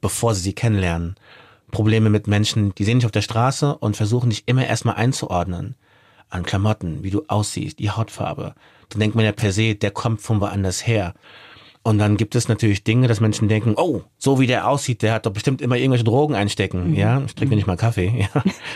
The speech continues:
Speaker 1: Aber, ähm, du hast einfach jeden Tag damit zu tun, dass Menschen versuchen, dich quasi in eine Kategorie zu packen.
Speaker 2: Ja, Schublade, ne?
Speaker 1: Ja, guck mal, ich, ich lebe hier, ich bin hier geboren.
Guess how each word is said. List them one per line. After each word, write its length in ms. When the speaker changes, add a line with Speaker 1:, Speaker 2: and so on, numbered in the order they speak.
Speaker 1:
Aber, 300
ähm, 240
du 120
hast 220
einfach 200
jeden 240
Tag 180
damit 220
zu 100
tun, 260
dass 160
Menschen 360
versuchen, 640
dich 200
quasi 560
in 140
eine 100
Kategorie 500
zu 140
packen. 180
Speaker 2:
Ja, 280
Schublade, 560
ne? 200
Speaker 1:
Ja, 280
guck 120
mal, 120
ich, 140
ich 160
lebe 240
hier, 360
ich 80
bin 100
hier 100
geboren. 420